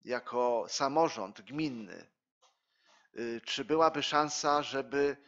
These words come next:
wprowadzić do tego planu właśnie ten, y, obwód, powiedzmy, tutaj, y, stroński? Wiemy, że na naszym terenie jest, ym, kilka ośrodków, y, narciarskich.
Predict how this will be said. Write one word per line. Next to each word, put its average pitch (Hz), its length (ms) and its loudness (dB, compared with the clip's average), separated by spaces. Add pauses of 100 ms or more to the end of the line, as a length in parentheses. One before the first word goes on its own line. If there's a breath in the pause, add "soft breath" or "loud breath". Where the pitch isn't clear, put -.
(280 loud breath)
wprowadzić 135 840 0
do 131 180 2
tego 131 280 -4
planu 127 460 0
właśnie 120 720 -2 (380 loud breath)
ten, 127 280 -2
y, 113 1080 -6 (200)
obwód, 147 500 0
powiedzmy, 131 720 -10
tutaj, 123 400 -10 (400 loud breath)
y, 123 120 -8
stroński? 135 880 -4 (320 loud breath)
Wiemy, 147 440 0
że 135 120 -6
na 135 120 -2
naszym 135 340 -4
terenie 135 520 -4
jest, 127 400 -6
ym, 117 300 -10
kilka 131 360 -6
ośrodków, 127 720 -6
y, 113 160 -8
narciarskich. 120 920 -10